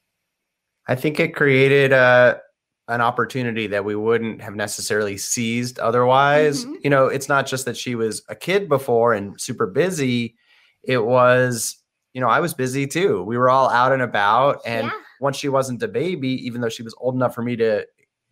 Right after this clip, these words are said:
Speaker 1: share my theories and lessons with her,
Speaker 2: Mm.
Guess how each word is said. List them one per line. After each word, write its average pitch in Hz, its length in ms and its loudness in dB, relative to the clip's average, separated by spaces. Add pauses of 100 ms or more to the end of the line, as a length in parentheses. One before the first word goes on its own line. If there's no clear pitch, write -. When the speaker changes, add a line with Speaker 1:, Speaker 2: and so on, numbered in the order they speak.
Speaker 1:
share 135 320 2
my 120 140 2
theories 131 440 -2
and 120 100 -4
lessons 127 340 -2
with 110 180 2
her, 117 380 4
Speaker 2:
Mm. 240 140 -12